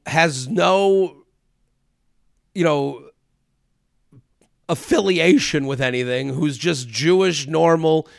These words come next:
outside of a suburb, just join Equinox, Jared Freed, to have Hey Alma take you out of the article, you go, "What the fuck's that about?"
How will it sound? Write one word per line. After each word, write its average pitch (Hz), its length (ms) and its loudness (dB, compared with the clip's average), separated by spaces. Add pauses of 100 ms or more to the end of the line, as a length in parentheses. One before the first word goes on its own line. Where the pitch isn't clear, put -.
(420)
outside 170 500 4
of 160 140 2
a 156 40 0
suburb, 156 640 4
just 156 320 0
join 156 380 4
Equinox, 147 600 0
Jared 147 460 2
Freed, 156 500 4 (2250)
to 170 100 2
have 196 280 2
Hey 190 320 4
Alma 185 640 2 (840)
take 214 300 4
you 180 100 4
out 180 220 4
of 185 60 2
the 170 120 4
article, 175 600 4
you 143 120 2
go, 139 420 2 (920)
"What 160 200 0
the 196 80 4
fuck's - 360 0
that 175 220 2
about?" 110 280 -8